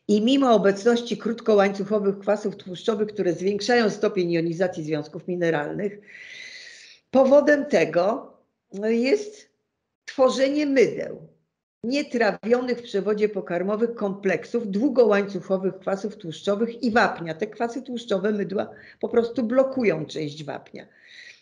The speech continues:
Jednak z całą pewnością zamiast wędlin warto jeść sery dojrzewające.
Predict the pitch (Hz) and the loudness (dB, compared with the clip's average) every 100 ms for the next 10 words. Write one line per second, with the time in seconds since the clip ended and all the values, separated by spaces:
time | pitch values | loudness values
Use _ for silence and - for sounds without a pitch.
0 | _ _ 220 262 220 233 - - - 285 | _ _ 0 2 2 0 -4 -10 0 4
1 | 302 277 220 214 175 151 147 - 170 208 | 4 2 -2 -4 -2 -4 -6 -8 -6 -2
2 | 208 240 277 214 185 170 165 202 226 170 | 0 2 2 2 2 0 -2 -4 -2 -2
3 | 156 - 233 233 - 330 185 135 127 135 | -2 -2 -2 -4 -8 -6 -4 -6 -6 -8
4 | - 67 65 78 - | -6 -6 -8 -12 -18